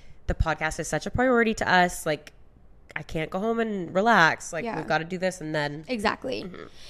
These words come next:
Speaker 2: And, um, Meg and I have a really cool topic to talk about today. We'll catch up on our weeks a little bit first and then dive into it, but I do think you guys will like this episode.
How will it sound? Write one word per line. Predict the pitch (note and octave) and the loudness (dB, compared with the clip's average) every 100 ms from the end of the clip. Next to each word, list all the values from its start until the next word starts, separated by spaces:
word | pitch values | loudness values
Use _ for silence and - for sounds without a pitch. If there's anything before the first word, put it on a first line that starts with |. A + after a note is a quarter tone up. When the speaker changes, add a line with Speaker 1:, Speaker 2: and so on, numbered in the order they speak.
| - | -6
Speaker 2:
And, | - C#4 | 0 4
um, | C4+ C4 C4 C4 - | 6 6 4 -2 -6
Meg | C4+ C4+ | 0 2
and | D#4 | 2
I | F4+ | 2
have | F4 | 4
a | G4+ | 2
really | A3+ A#3 A3+ B3 | 4 0 0 -2
cool | - A#3+ A3 | -2 0 0
topic | A3 G3+ - A3+ | 2 0 0 -4
to | - | -4
talk | A3+ G#3+ | -2 -2
about | G#3+ G#3 - | -2 -4 -2
today. | A3+ G#3 G3 A#3 F4 - - - A#3+ | 0 2 2 2 0 -4 -18 -8 2
We'll | B3 B3 - | 2 2 -4
catch | - C#4+ | 0 2
up | E4+ | 4
on | C#4+ | 4
our | B3 A3 | 2 2
weeks | A3+ B3+ - | -2 -2 2
a | |
little | C4+ C#4 | 4 4
bit | C#4 - | 4 2
first | A#3 A3+ G4+ A4 | 2 4 4 2
and | B3+ A#3 | 0 2
then | G#3+ C4 | 0 2
dive | E4 E4+ | 4 4
into | G4 G4 G#4 | 2 0 2
it, | A4+ A4 | 2 0
but | A#3+ | -2
I | A#3+ | -4
do | A#3 - A#3+ B3+ | -6 -12 -10 -12
think | - A#3 A#3 A3+ | -12 -10 -10 -12
you | A3 | -8
guys | G#3 G3+ G#3 | -8 -6 -10
will | A#3 G3 | -10 -10
like | - - | -10 -10
this | - G#3 - | -10 -8 -10
episode. | - - - | -10 -8 -8